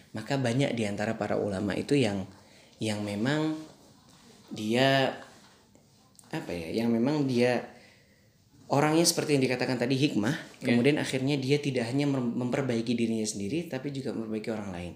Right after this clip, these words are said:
Speaker 2: Ya.
Speaker 1: Saya beri contoh dengan salah satu fitnah yang paling besar yang ada untuk laki-laki.
Speaker 2: Ya.
Speaker 1: Apa itu?
Speaker 2: Wanita.
Speaker 1: Wanita.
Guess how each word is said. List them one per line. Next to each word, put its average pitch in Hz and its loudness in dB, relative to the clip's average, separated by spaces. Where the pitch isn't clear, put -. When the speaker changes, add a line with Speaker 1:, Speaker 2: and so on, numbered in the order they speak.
Speaker 2:
Ya. 113 -6
Speaker 1:
Saya 127 0
beri 123 -4
contoh 117 -2
dengan 113 -2
salah 110 -6
satu 113 -2
fitnah 131 -2
yang 117 -2
paling 113 -4
besar 127 -2
yang 107 -4
ada 107 -2
untuk 110 -4
laki-laki. 92 -10
Speaker 2:
Ya. 113 -8
Speaker 1:
Apa 104 -2
itu? 135 -2
Speaker 2:
Wanita. 113 -6
Speaker 1:
Wanita. - -16